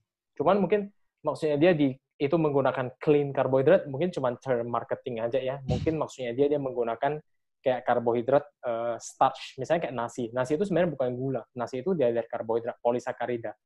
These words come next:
Gulanya itu gula starch sebenarnya. Kalau misalnya di susu pun, susu itu sebenarnya kalau ke-, kita lihat di nutrition fact-nya itu dia ada karbohidrat.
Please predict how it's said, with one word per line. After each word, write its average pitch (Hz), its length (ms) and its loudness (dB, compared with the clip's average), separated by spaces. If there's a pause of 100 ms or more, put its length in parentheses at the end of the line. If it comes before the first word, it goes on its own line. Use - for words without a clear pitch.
(160)
Gulanya 127 460 4
itu 170 80 0
gula 127 240 0
starch - 560 -6
sebenarnya. 110 640 -12 (400)
Kalau 139 240 4
misalnya 143 400 2
di 139 160 0
susu 151 400 0
pun, 214 160 0 (380)
susu 170 340 2
itu 220 80 2
sebenarnya 180 320 6
kalau 143 240 6
ke-, 139 160 4
kita 135 240 2
lihat 127 80 0
di 127 320 0
nutrition 127 400 -6
fact-nya 127 240 -6
itu 208 80 0
dia 196 240 4
ada 120 240 2
karbohidrat. 120 720 -2